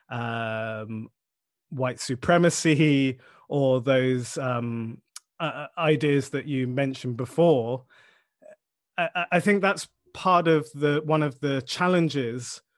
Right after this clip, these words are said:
of looking at how, um, Black populations have imagined solidarity with Japan.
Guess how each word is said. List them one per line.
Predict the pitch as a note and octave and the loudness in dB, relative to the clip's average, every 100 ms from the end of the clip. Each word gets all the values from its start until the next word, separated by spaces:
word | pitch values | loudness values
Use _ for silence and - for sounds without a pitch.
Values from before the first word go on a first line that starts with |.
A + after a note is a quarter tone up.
| _ | _
of | - C#3+ C3+ B2 - | 0 2 2 -2 -10
looking | C3 C#3+ C#3+ C#3+ B2+ B2+ B2+ | -2 -2 -2 -4 -4 -6 -8
at | D3+ C3 - _ _ _ | -6 -6 -8 _ _ _
how, | - D3 C3+ B2 A#2+ A#2 A2+ _ _ _ _ - | -2 0 2 0 -2 -6 -8 _ _ _ _ -12
um, | B2+ A#2+ A#2 A#2 A2+ A2+ A2 _ _ - _ _ - _ | -8 -6 -6 -8 -8 -10 -14 _ _ -20 _ _ -20 _
Black | F3 D#3 - | -4 -4 -4
populations | - D3+ D3 C#3 C#3+ - B2 A#2 | -6 -6 -2 -2 -2 -4 -8 -8
have | - B2 | -8 -4
imagined | C3 C#3 C#3 C3 B2 A#2+ A2 _ _ - | -2 0 -2 -4 -6 -6 -8 _ _ -14
solidarity | - F3 D3 B2+ D#3+ F#3+ F3+ D3 B2 | -4 0 2 2 4 4 2 -2 -4
with | A#2 A2+ | -6 -12
Japan. | A#2 - B2 G#2+ G#2 | -16 -10 -10 -10 -14